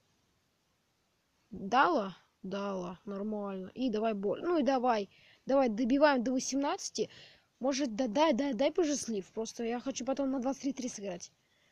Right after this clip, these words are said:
Просто, ну, блин, если, если так буду играть, это же, блин, год пройдёт, когда я буду так до пятидесяти добивать. Дашь? Дал, да, пацаны, чего, хорошо, прям.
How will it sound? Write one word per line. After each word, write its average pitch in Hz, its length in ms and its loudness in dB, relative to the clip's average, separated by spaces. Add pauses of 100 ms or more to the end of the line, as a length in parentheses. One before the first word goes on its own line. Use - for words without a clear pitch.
(340)
Просто, 294 300 -4
ну, 330 160 0
блин, 370 180 6
если, 302 280 0
если 294 140 0
так 349 200 4
буду 311 240 2
играть, 330 220 2
это 262 180 -2
же, 247 100 -2
блин, 254 300 2
год 220 360 2
пройдёт, 196 540 -8 (340)
когда 226 200 -4
я 233 80 0
буду 208 180 -6
так 220 260 -6
до 208 120 -6
пятидесяти 202 520 -6
добивать. 196 540 -6 (380)
Дашь? - 480 -2 (1120)
Дал, 262 680 6
да, 233 100 -4
пацаны, 247 580 -6
чего, 247 440 -4
хорошо, 220 540 -6
прям. 208 260 -8